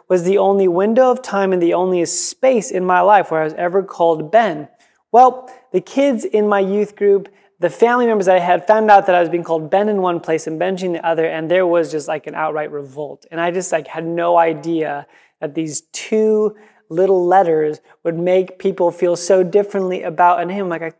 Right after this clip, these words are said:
feel like it's kind of the same thing. And then I have friends who skip both of those, the Ben and the Benji, and then they just call me Benj for short because Benji's apparently too long.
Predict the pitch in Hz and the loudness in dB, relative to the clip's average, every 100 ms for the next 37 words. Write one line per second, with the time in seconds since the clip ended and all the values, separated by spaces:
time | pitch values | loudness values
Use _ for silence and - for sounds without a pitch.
0 | _ - 240 269 180 170 - 202 196 175 | _ -6 -4 -2 -4 -6 -6 -6 -4 -4
1 | 170 - 170 160 - 196 160 143 _ _ | -6 -6 -8 -8 -8 -8 -8 -12 _ _
2 | _ _ _ _ _ - 202 269 269 240 | _ _ _ _ _ -2 2 4 4 2
3 | - 240 233 208 185 - 214 202 175 - | 2 2 4 2 0 0 2 4 2 -2
4 | - _ _ - - 190 190 240 233 180 | -16 _ _ 0 2 4 4 4 2 0
5 | 165 165 175 214 190 165 175 180 170 165 | 0 0 0 0 -2 -2 -2 -2 -2 -2
6 | 196 196 175 170 170 165 165 170 165 165 | -2 -2 -2 -2 -2 -6 -4 -4 -4 -6
7 | 165 - 170 160 147 165 165 156 139 - | -8 -8 -6 -6 -8 -8 -8 -8 -14 -12
8 | 151 147 - 160 147 143 - 147 160 160 | -12 -12 -6 -4 -4 -8 -14 -12 -10 -10
9 | 147 139 139 147 143 143 - 143 143 139 | -12 -16 -16 -18 -18 -18 -18 -14 -12 -14
10 | 139 | -18